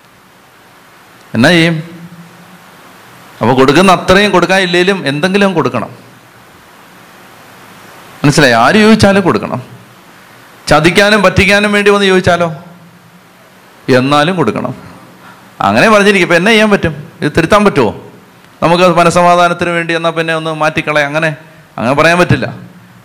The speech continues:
അപ്പോൾ അതുകൊണ്ട് കൊടുക്കണം എന്നാണ് ഇവിടെ പറഞ്ഞിരിക്കുന്നത്. അപ്പോൾ ഇവിടെ സാബത്ത്, സാബത്ത് വർഷം, അതാണ് സാബത്ത് വർഷം.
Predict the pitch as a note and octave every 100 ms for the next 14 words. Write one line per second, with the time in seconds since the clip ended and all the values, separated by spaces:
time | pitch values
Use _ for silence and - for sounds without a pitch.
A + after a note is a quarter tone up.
0 | - B2+ D#3 E3+ E3+ F3 E3+ D#3 D3+ E3+
1 | G3+ A3+ A3+ F#3+ F#3 F#3 D#3+ D#3 D#3+ A#2
2 | - C3+ F3+ F#3+ F#3 - E3 F#3 F#3+ F#3+
3 | F#3 F3+ - - - D3 D#3+ E3+ F3 F3+
4 | E3 D3+ - F3 D3+ D3+ C#3+ G#2 G#2+ C3
5 | C#3 C#3+ C#3+ - C#3+ D3 - B2